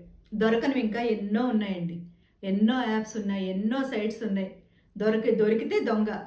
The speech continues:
దొరక్కపోతే దొర కదా. ఆ, శిక్ష పడిందనుకోండి, ఫ్యూచర్లో ఎవరైనా సరే భయపడతారు. అంతేకాక సినిమా పరిశ్రమలోని పెద్దలందరూ కూడా ఆలోచించి నిర్ణయం తీసుకోవాల్సిన పరిస్థితి.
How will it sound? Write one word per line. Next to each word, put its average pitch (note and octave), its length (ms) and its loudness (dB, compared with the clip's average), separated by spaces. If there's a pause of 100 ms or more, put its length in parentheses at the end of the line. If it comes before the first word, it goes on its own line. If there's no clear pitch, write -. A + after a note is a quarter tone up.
దొరక్కపోతే A3 560 -2
దొర F3+ 380 -4 (920)
కదా. F#3+ 380 0 (400)
ఆ, G#3+ 400 -2
శిక్ష C#4+ 200 -2 (140)
పడిందనుకోండి, A#3+ 1000 2
ఫ్యూచర్లో A#3 420 0
ఎవరైనా A#3 340 -2
సరే A#3+ 260 -6
భయపడతారు. G#3+ 800 -6 (200)
అంతేకాక C#4 480 -2
సినిమా B3+ 440 -2
పరిశ్రమలోని A#3+ 640 -2
పెద్దలందరూ C4+ 960 0
కూడా C#4+ 200 2
ఆలోచించి C4 540 -2
నిర్ణయం A#3 420 -2
తీసుకోవాల్సిన A3 640 0
పరిస్థితి. F#3+ 480 -6